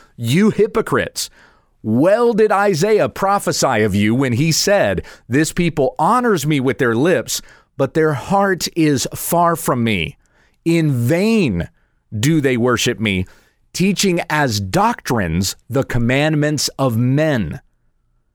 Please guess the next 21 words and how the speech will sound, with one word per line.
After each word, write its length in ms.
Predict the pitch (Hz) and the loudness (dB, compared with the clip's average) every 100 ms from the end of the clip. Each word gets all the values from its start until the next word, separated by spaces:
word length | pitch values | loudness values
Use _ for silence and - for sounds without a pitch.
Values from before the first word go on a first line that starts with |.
| _ _ _ _ 120 | _ _ _ _ -4
This 160 | 170 | 0
is 140 | 254 262 | 2 0
important 480 | 240 233 247 214 | 0 0 0 0
to 120 | 170 156 | 0 -2
establish 540 | - 185 208 143 - | 0 0 2 0 -2
because 300 | 143 147 110 | -2 -2 -2
Greer 360 | 104 147 247 247 | 0 2 2 2
attempts 380 | 170 175 156 | 2 -2 -2
to 80 | 165 | -2
make 180 | 151 151 | -2 -2
a 80 | 117 | -2
case 420 | - 160 107 - - _ _ | 0 0 0 -2 -10 _ _
that 120 | - 123 | -6 -2
there 160 | 185 | 0
are 140 | 175 - | 2 0
people 340 | 214 226 202 | -2 0 2
who 120 | 175 | 2
are 140 | 139 120 | 2 0
sound 680 | - - 196 214 254 240 | -2 -4 0 2 2 0
in 360 | 196 202 185 131 | -2 0 0 2
doctrine, 720 | 185 226 226 - 95 69 98 | 0 0 -2 -2 -4 -2 -6